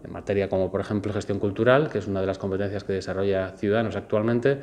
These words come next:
vemos que hay infraestructura, un déficit de infraestructuras histórico en Santander que no se acaba de, de solventar, ni siquiera hay planificación de mejorarle. No hay un auditorio municipal, un teatro municipal,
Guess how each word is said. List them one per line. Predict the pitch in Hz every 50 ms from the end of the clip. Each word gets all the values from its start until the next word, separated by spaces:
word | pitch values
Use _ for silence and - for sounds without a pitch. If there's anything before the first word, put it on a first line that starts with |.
| - - - - - - - - - - - - - - -
vemos | - 98 110 107 113 120 120 113
que | - - - 123 120 117 107 107 104 104 101 101 101 - -
hay | 107 104 104
infraestructura, | 104 104 113 101 113 104 107 120 117 110 - 113
un | 113
déficit | 113 113 110 135 117 117 113
de | 113
infraestructuras | 110 104 - 113 - 110 110 101 120 113 107 -
histórico | 107 - - - 123 120 120 117
en | 107 104
Santander | - 117 110 104 117 113 120 123 123 -
que | - 101
no | 104 117 117
se | - 110
acaba | 101 - 98 95 92 90
de, | 90 90 87 87 87 87 87 87 -
de | - 101
solventar, | - - 95 92 90 92 92 92 165 165
ni | 147 123
siquiera | 101 110 101 127 143
hay | -
planificación | - 117 113 98 110 104 104 98 107 98
de | 95
mejorarle. | 92 92 - - 87 85 82 87 87 87
No | 98 110
hay | 110 104
un | 98 95
auditorio | 92 85 90 87 87 92 85 87
municipal, | 85 87 85 85 87 90 85 - 127 127 127 127 120
un | 110 98
teatro | 92 90 87 85 87
municipal, | 87 90 90 87 82 90 90 87 - 123 127 127 127 127